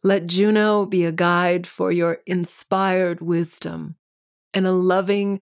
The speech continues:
and supportive community that has your back as you embark the journey you are already on of transformation and self-actualization.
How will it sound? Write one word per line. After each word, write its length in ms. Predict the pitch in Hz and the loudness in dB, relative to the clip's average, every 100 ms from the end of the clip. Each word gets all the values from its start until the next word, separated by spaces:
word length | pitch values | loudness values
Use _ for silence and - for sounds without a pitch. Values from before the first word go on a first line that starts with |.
| _ | _
and 160 | 170 165 | -6 -4
supportive 800 | - 175 - - 196 190 180 - | -4 -6 -6 0 2 2 0 -2
community 720 | - 202 160 202 190 180 180 | -2 0 2 2 2 2 0
that 220 | 165 160 | 0 -2
has 540 | 165 185 196 202 202 | -2 -2 0 -2 -4
your 200 | 185 180 | -2 -2
back 520 | 175 165 160 156 - - _ _ _ - | 0 -2 -2 -10 -16 -20 _ _ _ -8
as 200 | 175 165 | -6 -4
you 300 | 170 185 190 | -2 0 0
embark 480 | 175 170 170 165 - | -2 -2 -2 -4 -6
the 100 | 165 | -8
journey 460 | 165 170 180 170 | -4 -2 0 -2
you 220 | 165 165 127 | -2 -4 -4
are 200 | 156 - | -4 -2
already 520 | 175 180 165 165 151 | -2 -2 -2 -4 -4
on 500 | 151 160 156 147 143 _ _ - | -4 -4 -6 -8 -12 _ _ -8
of 240 | 170 156 - _ - | -6 -6 -10 _ -12
transformation 1200 | - 196 202 196 - 208 180 175 - - 170 165 | -2 0 0 -2 -4 0 0 0 -2 -4 -4 -4
and 220 | 165 165 | -6 -6
self-actualization. 1900 | - 180 180 170 - _ _ - 170 - - 160 151 151 139 139 - 151 151 | -4 -2 -2 -4 -14 _ _ -6 -6 -6 -8 -6 -4 -6 -8 -6 -6 -8 -12